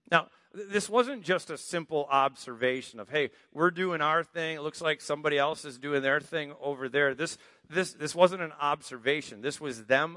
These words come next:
announcing, "Hey, I have a problem with something. We've been doing this. Now this guy who was with you is now with his disciples, and they seem to be doing something similar." And if you notice, he says,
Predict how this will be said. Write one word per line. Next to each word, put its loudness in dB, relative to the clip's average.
announcing, -6
"Hey, 4
I 0
have 2
a -6
problem -2
with -18
something. -18
We've 4
been 4
doing -2
this. 2
Now 4
this -8
guy 0
who -10
was -6
with -4
you -4
is 2
now 0
with 2
his -2
disciples, -4
and -8
they -2
seem -8
to -12
be -6
doing -6
something -2
similar." 0
And 0
if -2
you -6
notice, 4
he -8
says, 2